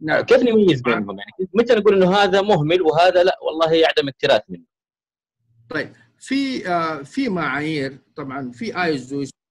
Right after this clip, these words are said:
Speaker 1: وايزو خمسة وأربعين ألف وواحد. الايزو خمسة وأربعين ألف وواحد هذه في عشر بنود، من ضمن البنود كيف تدرب الناس، ومن ضمن البنود مو ت-، كيف توصل المعلومة، المعلومة توصلها ب-،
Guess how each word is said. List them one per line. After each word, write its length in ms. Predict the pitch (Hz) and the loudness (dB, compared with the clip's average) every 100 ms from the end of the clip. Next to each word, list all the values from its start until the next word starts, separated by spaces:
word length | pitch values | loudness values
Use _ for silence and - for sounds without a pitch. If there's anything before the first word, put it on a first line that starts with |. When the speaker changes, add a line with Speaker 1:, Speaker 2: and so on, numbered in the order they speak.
| _ | _
Speaker 1:
وايزو 560 | 123 143 143 123 135 131 | -12 -8 -8 -8 -10 -10
خمسة 340 | 135 123 131 | -12 -14 -14
وأربعين 300 | 120 127 117 | -12 -14 -14
ألف 240 | 123 - | -18 -18
وواحد. 380 | 123 131 165 190 _ _ _ _ | -16 -12 -12 -12 _ _ _ _
الايزو 420 | 147 202 240 202 190 | -8 -4 -4 -6 -8
خمسة 400 | 196 170 - 165 | -10 -12 -10 -10
وأربعين 280 | 160 151 | -8 -8
ألف 180 | 165 160 | -8 -8
وواحد 340 | 180 190 - 156 | -10 -6 -6 -6
هذه 200 | 160 143 | -8 -10
في 320 | - 214 190 | -12 -8 -6
عشر 420 | 147 196 196 180 | -6 -6 -4 -6
بنود، 400 | 151 165 151 - _ _ _ | -6 -8 -8 -10 _ _ _
من 200 | 156 196 | -8 -6
ضمن 260 | 330 392 330 | -6 -4 -4
البنود 640 | 190 160 160 156 165 170 _ _ _ _ | -4 -4 -4 -4 -4 -8 _ _ _ _
كيف 140 | 165 | -8
تدرب 440 | 165 143 147 131 120 | -8 -8 -8 -8 -8
الناس، 460 | 120 104 - - _ _ - | -8 -10 -14 -20 _ _ -10
ومن 300 | 160 185 208 | -4 -4 -4
ضمن 280 | 302 240 202 | -4 -2 -4
البنود 580 | 147 170 196 220 - _ 202 | -4 -4 -2 -2 -4 _ -8
مو 200 | 285 294 | -6 -6
ت-، 120 | 247 | -10
كيف 260 | - 202 | -6 -6
توصل 400 | - 226 202 196 | -6 -8 -6 -6
المعلومة، 560 | 185 170 170 208 175 127 _ _ | -6 -6 -4 -4 -4 -8 _ _
المعلومة 460 | 160 180 247 330 262 | -4 -2 -2 -2 -4
توصلها 480 | - 180 - 240 | -2 -4 -4 -6
ب-، 100 | 202 | -6